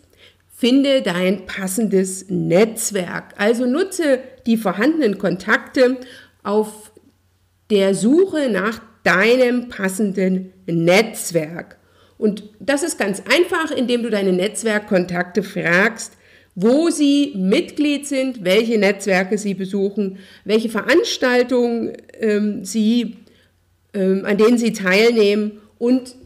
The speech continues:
auf die Art und Weise bekommst du zum einen Informationen, die dir bei der Auswahl deines Netzwerkes behilflich sind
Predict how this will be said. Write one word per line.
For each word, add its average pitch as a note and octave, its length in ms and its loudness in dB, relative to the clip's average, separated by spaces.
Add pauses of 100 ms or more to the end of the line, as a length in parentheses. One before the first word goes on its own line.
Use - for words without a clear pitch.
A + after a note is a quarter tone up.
(120)
auf A3 200 -4
die D4 140 0
Art B3 200 -4
und A#3 140 -4
Weise A3 320 0
bekommst G#3+ 500 -4
du A3+ 420 -2 (800)
zum G3+ 180 -2
einen A3 360 2
Informationen, B3 1300 4
die G#3 140 0
dir G#3+ 180 0
bei F#3+ 160 -2
der - 160 -4
Auswahl G#3 340 -2
deines F#3 320 -2
Netzwerkes G3 600 -4
behilflich G#3 540 -4
sind G3+ 300 -2